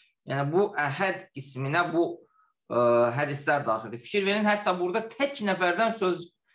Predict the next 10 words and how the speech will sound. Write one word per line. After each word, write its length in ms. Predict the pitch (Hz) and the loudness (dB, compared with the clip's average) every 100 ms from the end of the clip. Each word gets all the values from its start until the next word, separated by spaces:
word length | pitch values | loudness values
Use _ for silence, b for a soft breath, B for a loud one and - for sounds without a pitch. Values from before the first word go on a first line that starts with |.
| - | -6
söhbət 400 | 175 165 190 - | -2 2 0 2
getmir. 380 | 165 113 110 131 | -2 -2 -2 0
Yəni 100 | 156 | 2
əhəd 400 | 165 190 226 220 | 2 0 0 0
hədislərinin 800 | 180 185 - 175 160 160 220 214 B B | 0 -2 -4 -2 -2 -4 -6 -8 B B
elə 260 | - 180 208 | 0 2 2
qismi 320 | 175 180 196 | 0 2 2
var 220 | 165 156 | 4 2
ki, 100 | 226 | 2
orada 460 | 156 196 180 240 | 0 0 2 0